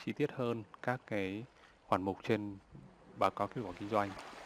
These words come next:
Trên báo cáo bản phân tích này thì, à, chúng ta sử dụng hai kỹ thuật.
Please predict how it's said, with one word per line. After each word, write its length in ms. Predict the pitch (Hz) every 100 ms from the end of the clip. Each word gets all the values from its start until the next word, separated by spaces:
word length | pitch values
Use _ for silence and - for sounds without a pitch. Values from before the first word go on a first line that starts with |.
| - -
Trên 220 | 131 123
báo 120 | 113
cáo 180 | - 110
bản 140 | 117
phân 140 | - 123
tích 160 | 175
này 320 | 131 107 98 98 -
thì, 340 | 110 104 101
à, 220 | 98 98
chúng 180 | 95 107
ta 100 | 117
sử 140 | -
dụng 180 | 95 -
hai 200 | - 110
kỹ 120 | - -
thuật. 180 | 120